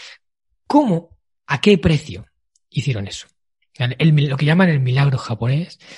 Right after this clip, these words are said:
supuso que los japoneses se pusieron en sus hombros la reconstrucción de su país en un tiempo récord, trabajando jornadas enormes,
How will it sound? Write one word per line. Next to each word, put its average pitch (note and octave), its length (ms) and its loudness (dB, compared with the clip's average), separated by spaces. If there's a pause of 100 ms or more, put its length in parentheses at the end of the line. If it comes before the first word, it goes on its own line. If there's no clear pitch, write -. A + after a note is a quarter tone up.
supuso F#3 720 0
que C#3+ 100 -8
los C3 120 -4
japoneses D3 440 -8
se B2 180 -8
pusieron F3 460 -2
en E3 80 0
sus - 280 -6
hombros C3 400 -2 (360)
la D#3+ 120 2
reconstrucción F3+ 760 -2
de B2 60 -2
su C#3 120 -4
país B2+ 380 -2
en C3 120 -4
un A#2 100 -2
tiempo A#2 260 -4
récord, D3+ 380 -2 (460)
trabajando C#3 480 0
jornadas A#2 560 -6
enormes, A#2 680 -4